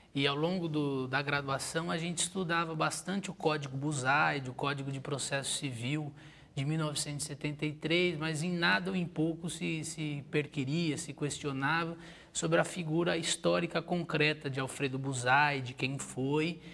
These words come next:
e sua atuação em relação à política do Brasil nessa época da ditadura dos anos de chumbo. Então, é essa, essa, essa falta de, de indagação histórica,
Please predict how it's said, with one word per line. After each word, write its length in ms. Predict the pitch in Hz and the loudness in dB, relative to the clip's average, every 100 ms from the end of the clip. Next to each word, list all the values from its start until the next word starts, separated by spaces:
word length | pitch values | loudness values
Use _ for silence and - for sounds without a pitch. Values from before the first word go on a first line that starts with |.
| - - | -16 -4
e 60 | 156 | -2
sua 200 | - 160 | 0 -2
atuação 640 | - 165 - 160 160 165 | 0 0 0 0 0 0
em 120 | 156 | 0
relação 500 | 147 151 139 - 139 | 0 0 -2 -2 -4
à 60 | 127 | -2
política 760 | - 139 135 160 151 - 139 | -2 0 0 0 -2 -4 -2
do 100 | 131 | -2
Brasil 540 | 131 135 120 123 147 | 0 0 0 -2 0
nessa 320 | 151 143 - 139 | 0 0 0 -2
época 300 | 139 - 135 | -2 -2 -2
da 80 | |
ditadura 580 | 131 131 143 127 143 147 | -2 0 -2 0 2 2
dos 180 | 139 139 | 2 0
anos 240 | 143 143 | 0 0
de 100 | 143 | -2
chumbo. 480 | 156 - 139 123 117 - - - - - - | -4 -2 -2 -2 -6 -12 -20 -20 -20 -20 -8
Então, 320 | 127 - 143 | -6 -2 -2
é 260 | 151 151 151 | 0 2 2
essa, 400 | 160 156 - 139 | 2 0 0 0
essa, 480 | 143 127 - 139 131 | 0 -2 0 0 0
essa 240 | 127 - | -2 -6
falta 560 | - - 170 170 143 139 | -6 2 2 2 0 -2
de, 440 | 123 127 120 131 - - - - - | 0 -2 -2 -6 -10 -16 -20 -12 -2
de 160 | 127 | 0
indagação 600 | 139 135 139 127 - 135 | 2 2 2 0 -2 -4
histórica, 1160 | 127 - - 135 156 151 143 127 127 127 123 | -4 -4 0 2 4 4 2 -2 -2 0 0